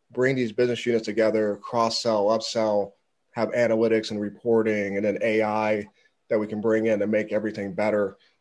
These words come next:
You can't do that with all these silos. I mean, we have organizations that have seventy plus orgs,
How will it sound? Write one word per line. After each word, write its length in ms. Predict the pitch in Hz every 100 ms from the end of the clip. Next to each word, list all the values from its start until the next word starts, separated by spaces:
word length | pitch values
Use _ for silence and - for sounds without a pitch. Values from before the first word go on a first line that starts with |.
| _
You 80 | 123
can't 260 | 156 151 104
do 140 | 123
that 140 | 117
with 140 | 92 90
all 140 | 107
these 160 | 104 -
silos. 400 | 107 104 92 92
I 40 |
mean, 100 | 101
we 100 | 120
have 120 | 120
organizations 640 | 104 117 113 107 110 110 104
that 80 | 98
have 180 | 107 92
seventy 480 | 120 107 110 107
plus 320 | 101 110 101 -
orgs, 480 | 120 117 101 87